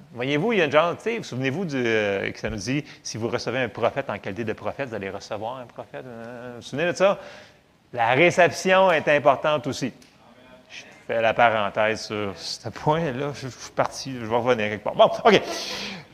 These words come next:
Euh, donc, euh, et là, oui, c'est ça. Là, on s'en va. OK. Je vous l'ai dit que dans un Corinthiens, Paul, il met des choses au clair. Puis là, les Corinthiens, on est rendu au verset huit.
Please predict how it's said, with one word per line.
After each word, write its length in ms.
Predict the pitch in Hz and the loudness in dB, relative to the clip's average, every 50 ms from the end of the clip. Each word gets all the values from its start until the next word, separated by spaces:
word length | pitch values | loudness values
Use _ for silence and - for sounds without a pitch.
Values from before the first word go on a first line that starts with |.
| - | 6
Euh, 920 | - 196 208 220 220 226 226 226 220 226 226 220 220 220 214 220 214 220 220 202 | 8 10 10 12 10 10 10 10 10 10 10 10 10 10 10 10 10 8 8 8
donc, 360 | 196 - 330 311 247 151 - - - - - - 202 - - | 8 8 10 10 8 6 4 2 0 -2 -6 -8 -8 0 4
euh, 680 | 170 180 185 185 185 185 185 185 185 180 180 175 175 190 - - - | 8 8 10 10 10 10 8 8 6 4 2 0 0 -2 -4 0 0
et 140 | 180 190 | 2 2
là, 200 | 208 254 285 285 | 4 6 6 6
oui, 140 | 240 214 196 | 6 4 2
c'est 100 | - 175 | 0 0
ça. 140 | 143 123 107 - - - - - - - - | -2 -2 -4 -4 -6 -8 -8 -8 -8 -6 2
Là, 180 | 190 269 311 320 | 6 8 8 8
on 40 | 294 | 8
s'en 320 | 214 - 202 185 175 175 160 | 6 4 2 2 2 2 2
va. 280 | 185 202 202 202 160 | 2 2 2 2 2
OK. 120 | 143 127 117 - - - - _ _ _ _ _ _ - - | 0 -4 -8 -14 -18 -20 -20 _ _ _ _ _ _ -16 -14
Je 80 | 101 | -8
vous 60 | 98 135 | -4 -2
l'ai 60 | 160 | -2
dit 140 | 143 214 262 | 0 0 0
que 60 | 214 | 2
dans 100 | 165 147 | 4 4
un 100 | 170 214 | 4 4
Corinthiens, 640 | 196 180 139 139 127 117 - 156 151 170 175 180 - - - - | 2 2 2 2 -2 -2 -2 -2 -2 -2 -2 -4 -6 -10 -8 2
Paul, 320 | - 156 170 180 180 170 | 4 6 6 6 6 4
il 140 | 139 127 131 | 2 -2 -4
met 180 | 127 151 180 | -2 -2 -2
des 220 | 170 131 131 113 98 | 0 -2 -2 -4 -4
choses 320 | - - 139 143 131 110 | -4 -2 -2 -2 -2 -4
au 60 | 110 | -6
clair. 280 | 101 - - 98 98 - - - _ _ _ _ _ - | -10 -8 -6 -6 -6 -6 -8 -14 _ _ _ _ _ -14
Puis 160 | - 175 196 | -10 -8 -4
là, 200 | 214 254 277 277 | 2 4 4 6
les 140 | 254 185 147 | 6 2 0
Corinthiens, 760 | - 202 202 170 156 143 131 113 - - - - 190 196 - - _ _ _ _ 127 127 - | 0 0 -2 0 -2 -4 -6 -8 -10 -10 -8 -8 -8 -8 -10 -14 _ _ _ _ -20 -18 -14
on 120 | 117 123 | -10 -6
est 160 | 143 143 143 | -6 -4 -2
rendu 220 | 143 143 143 143 175 | 0 0 0 0 0
au 80 | 190 | 0
verset 280 | 160 143 127 - - 120 | 0 0 -2 -2 -4 -6
huit. 220 | 117 127 190 214 | -4 -2 -4 -4